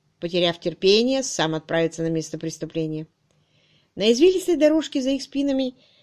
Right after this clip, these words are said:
послышался шум голосов. Люк быстро повернул голову. «А, вот и свидетель», — сказал он. «Давайте помолчим». На мгновение наступила тишина, и отдаленный шум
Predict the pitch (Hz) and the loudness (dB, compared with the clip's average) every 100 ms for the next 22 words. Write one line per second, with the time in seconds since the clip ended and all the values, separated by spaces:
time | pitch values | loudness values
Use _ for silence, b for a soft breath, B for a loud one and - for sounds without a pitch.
0 | b 208 226 240 269 269 269 - 254 - | b -2 0 2 0 2 -4 -2 -4 -4
1 | - 247 254 185 160 - 330 - _ _ | -10 -6 -2 0 -2 -2 -2 -4 _ _
2 | _ _ 170 180 160 269 294 254 196 180 | _ _ -6 -4 0 0 0 -4 -2 -4
3 | 180 165 160 170 156 156 - _ _ - | -4 -4 0 0 0 -6 -14 _ _ -2
4 | 185 185 175 165 _ _ 165 185 190 - | 0 0 -2 -6 _ _ -6 -4 -4 -6
5 | 180 170 165 156 - 160 156 151 156 _ | -2 -2 -2 -14 -8 -4 -4 -6 -10 _
6 | _ _ - 156 165 233 - 269 - 196 | _ _ -10 -4 -2 -2 -2 -4 -2 -2
7 | 214 220 - 160 160 _ _ _ _ _ | -2 -6 -4 -6 -6 _ _ _ _ _
8 | B B B B B B B B - 233 | B B B B B B B B 2 6
9 | 254 247 269 370 403 311 220 - 208 208 | 6 8 8 8 8 6 4 0 -4 2
10 | 208 233 214 254 254 330 359 - 233 226 | 2 2 2 4 4 4 2 4 4 6
11 | 190 226 254 339 349 320 302 - 269 262 | 6 4 6 4 4 4 2 0 -4 -4